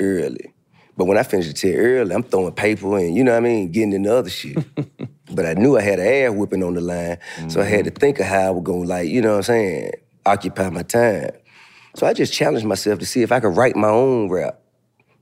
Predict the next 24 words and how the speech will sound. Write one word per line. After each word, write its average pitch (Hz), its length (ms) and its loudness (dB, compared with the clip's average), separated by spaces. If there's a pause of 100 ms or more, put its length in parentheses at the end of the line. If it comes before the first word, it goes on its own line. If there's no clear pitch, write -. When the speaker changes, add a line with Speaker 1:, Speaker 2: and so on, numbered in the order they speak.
(100)
Speaker 1:
by 95 140 2
the 90 80 0
time 95 480 2
it 92 140 -2
took 98 200 -2
everybody 92 440 0
else 107 180 2
to 87 80 -8
finish 85 320 -4
the 82 60 -14
test. - 500 -2
Speaker 2:
Mm-hmm. 73 460 -14 (340)
Speaker 1:
So 85 560 0
by 90 80 0
the 90 100 -2
time 120 280 2
they 110 80 0
finished 110 260 0
the - 60 -16
test 113 320 0
at 98 60 -2
the 87 60 -8
cafeteria 110 580 0
table, 98 460 -2